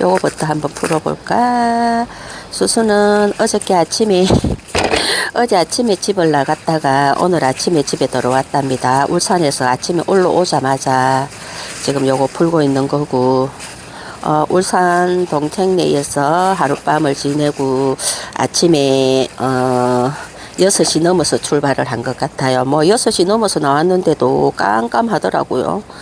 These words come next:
깜깜한 운전을 하고 오면서 해가 뜨는 걸 보면서 왔답니다. 와, 요 아이는 뭘로? 어머, 얘도 사이즈가 괜찮네요. 좀 작은 줄 알고 큰 걸로 바꿔달라고 그날 저녁에 막 앙사를 지겠는데,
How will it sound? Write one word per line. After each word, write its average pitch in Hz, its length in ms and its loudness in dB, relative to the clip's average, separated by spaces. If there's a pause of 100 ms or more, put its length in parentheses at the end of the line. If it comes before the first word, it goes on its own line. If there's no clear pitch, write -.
(440)
깜깜한 202 800 0
운전을 175 540 2
하고 175 500 2
오면서 180 400 0
해가 175 260 0
뜨는 160 300 0
걸 147 100 0
보면서 147 480 -2
왔답니다. 143 1080 -4 (540)
와, 165 400 2 (100)
요 151 120 4
아이는 139 420 2
뭘로? 151 340 4 (880)
어머, 160 240 2
얘도 185 260 4
사이즈가 175 440 2
괜찮네요. 180 960 2
좀 165 220 0
작은 185 320 2
줄 185 160 0
알고 151 200 2
큰 202 200 -2
걸로 196 220 2
바꿔달라고 151 1080 2
그날 180 240 0
저녁에 156 360 -2
막 208 340 2
앙사를 202 460 0
지겠는데, 127 880 0